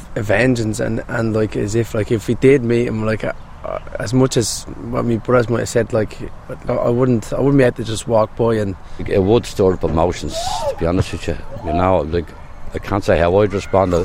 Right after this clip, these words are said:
Speaker 2: like, if I ever met him again, uh, like, like, after going through and seeing on the day that Mark died, what happened to Mark, and seeing how Mark died,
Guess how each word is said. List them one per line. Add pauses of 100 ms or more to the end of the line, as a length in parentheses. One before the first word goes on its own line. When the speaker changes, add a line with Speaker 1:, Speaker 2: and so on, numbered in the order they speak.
(100)
Speaker 2:
like,
if
I
ever
met
him
again, (440)
uh, (300)
like,
like,
after
going
through
and
seeing
on
the
day
that
Mark
died,
what
happened
to
Mark, (520)
and
seeing
how
Mark
died,